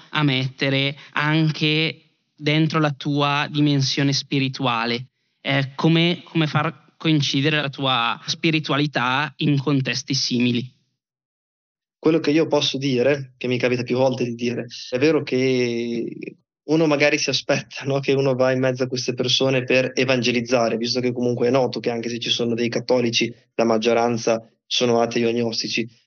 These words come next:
Speaker 2: Ma in realtà io lo posso dire veramente non per retorica, che per me non è un'esperienza in cui io evangelizzo, ma in cui io vengo evangelizzato. Perché guardate che quello che vivono tutte queste persone,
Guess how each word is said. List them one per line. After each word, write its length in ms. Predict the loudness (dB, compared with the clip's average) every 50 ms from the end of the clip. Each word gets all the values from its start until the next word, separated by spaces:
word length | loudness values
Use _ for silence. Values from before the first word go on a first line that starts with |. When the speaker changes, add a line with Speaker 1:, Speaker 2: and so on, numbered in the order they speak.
| _
Speaker 2:
Ma 100 | -2 0
in 160 | 2 4 4
realtà 400 | 4 4 2 2 0 0 2 2
io 120 | 2 2 2
lo 80 | 0
posso 240 | 0 -2 -6 -6 -4
dire 340 | -2 2 2 4 4 2 0 -2
veramente 540 | 0 0 0 2 2 0 0 0 0 0 0
non 160 | 0 0 0
per 120 | 0 -2
retorica, 520 | -2 0 -2 -2 -2 -2 -4 -6 -8 -10 -12 _ _ _ _ _ _ _ _
che 140 | -2 0 2
per 140 | 2 2 2
me 120 | 4 4
non 120 | 4 4
è 60 | 4 4
un'esperienza 720 | 4 2 0 -2 -2 -2 0 0 2 2 0 0 -2 -4
in 80 | -6 -4
cui 200 | -4 -2 0 0
io 220 | 2 2 0 0
evangelizzo, 880 | -2 -2 0 0 0 0 0 0 0 0 -2 -4 -4 -4 -4 -4 -6 -8 _ _
ma 140 | -4 0 0
in 160 | 0 0 0
cui 200 | -2 0 0 2
io 320 | 2 2 2 2 0 -4 _ _ -12
vengo 500 | -4 0 0 2 2 2 2 2 0 0
evangelizzato. 960 | 0 0 0 0 0 0 0 -2 -2 -2 -2 -2 -2 -2 -2 -6 -8 -10 -10 -12 _ _ _ _ _ _ _ _ _
Perché 200 | -4 -2 0 2
guardate 420 | 2 2 4 4 2 2 2 0
che 140 | -2 0 0
quello 200 | 0 0 2 2
che 140 | 0 0 0
vivono 400 | -2 0 0 0 0 0 0 0
tutte 240 | -2 -2 -2 -2 -2
queste 260 | 0 -2 -2 -2 -2
persone, 760 | -2 2 4 4 4 4 4 2 0 0 0 0 -2 -6 _